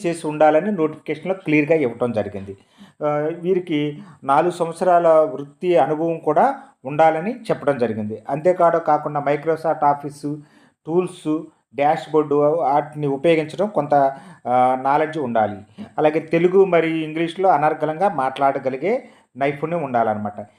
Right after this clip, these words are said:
ఎంపిక విధానం విషయానికి వచ్చేసరికి మనకు చూస్తే కనుక అకాడమిక్ విద్యార్హతలు మనకున్న అకాడమిక్, ఆ, విద్యార్హతల ఆధారంగా ఎంపిక చేస్తారు. అలాగే రాత పరీక్ష ఉంటుంది, వ్యక్తిగత ఇంటర్వ్యూ ఉంటుంది. ఈ విధంగా,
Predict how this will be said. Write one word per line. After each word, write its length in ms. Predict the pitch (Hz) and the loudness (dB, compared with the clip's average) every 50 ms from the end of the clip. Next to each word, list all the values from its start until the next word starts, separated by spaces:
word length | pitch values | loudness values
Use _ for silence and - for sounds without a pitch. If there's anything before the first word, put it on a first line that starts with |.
| _ _ _ - | _ _ _ -8
ఎంపిక 340 | 156 170 175 - 208 196 202 | -6 -6 -4 -2 0 2 2
విధానం 380 | 180 175 170 170 170 170 170 | 4 4 4 4 2 2 -2
విషయానికి 360 | 160 151 - 165 151 151 147 | -6 -6 -4 -4 -6 -4 -4
వచ్చేసరికి 480 | 151 143 151 151 147 151 139 139 139 - | -6 -4 -6 -6 -2 -2 -4 -4 -4 -4
మనకు 240 | 143 143 139 131 120 - - | -4 -2 -2 -4 -6 -8 -12
చూస్తే 240 | 147 143 - 160 147 | -10 -4 -2 -2 0
కనుక 260 | 139 143 135 127 - 120 117 117 117 117 - - - - - - | 0 0 -2 0 2 2 2 2 0 -4 -10 -20 -20 -16 -8 -4
అకాడమిక్ 460 | 123 143 143 180 180 180 180 175 - | -4 -2 -2 -2 -2 -2 -4 -6 -6
విద్యార్హతలు 800 | 165 147 147 147 160 156 156 151 151 147 147 139 131 131 135 - - | -6 -6 0 2 4 4 4 2 0 -2 -4 -8 -10 -10 -12 -12 -8
మనకున్న 440 | 123 135 131 135 131 - 147 151 156 | -4 -2 -2 -2 0 -2 -2 0 0
అకాడమిక్, 540 | 143 131 - 156 156 160 160 151 151 - 175 202 247 - - _ _ _ _ - 139 | -2 0 0 -2 -4 -4 -4 -6 -8 -6 -8 -8 -8 -8 -14 _ _ _ _ -10 -6
ఆ, 520 | 139 143 147 147 147 147 147 147 147 143 135 139 143 143 143 | -2 0 2 2 2 2 2 0 0 -2 -4 -6 -10 -14 -8
విద్యార్హతల 600 | 139 151 147 151 175 170 160 156 156 156 160 143 | -8 -4 0 2 4 4 4 4 2 0 -2 -2
ఆధారంగా 460 | 135 135 139 151 151 151 143 151 180 | -2 -2 2 2 2 0 0 -2 -4
ఎంపిక 440 | 208 190 147 143 143 147 139 123 120 | -4 -4 -4 -6 -6 -8 -10 -6 -6
చేస్తారు. 400 | 123 113 117 - - 110 117 117 - - | -6 -6 -4 -4 -4 -4 -4 -6 -6 -6
అలాగే 320 | 139 143 147 143 165 165 | -2 -2 0 0 0 0
రాత 320 | 143 120 123 135 143 143 160 | 2 2 2 2 2 0 -2
పరీక్ష 340 | 143 147 135 127 - - | -2 -4 -4 -6 -10 -12
ఉంటుంది, 480 | 123 120 117 117 110 107 110 110 110 - - - _ _ _ _ | -10 -8 -6 -6 -6 -6 -6 -8 -10 -12 -20 -20 _ _ _ _
వ్యక్తిగత 420 | - 147 143 143 - 170 165 160 170 | -16 -16 -14 -6 0 0 0 2 2
ఇంటర్వ్యూ 380 | 156 139 139 139 165 165 156 | -2 -4 -4 -4 -4 -4 -4
ఉంటుంది. 500 | 143 135 123 110 113 110 107 110 110 107 - - _ _ _ _ - | -4 -8 -10 -12 -10 -10 -10 -10 -12 -14 -18 -20 _ _ _ _ -14
ఈ 140 | 127 143 147 | -8 -6 -4
విధంగా, 520 | 151 156 156 156 165 190 226 285 330 330 | -2 -2 -2 -2 0 0 -2 -2 -2 -6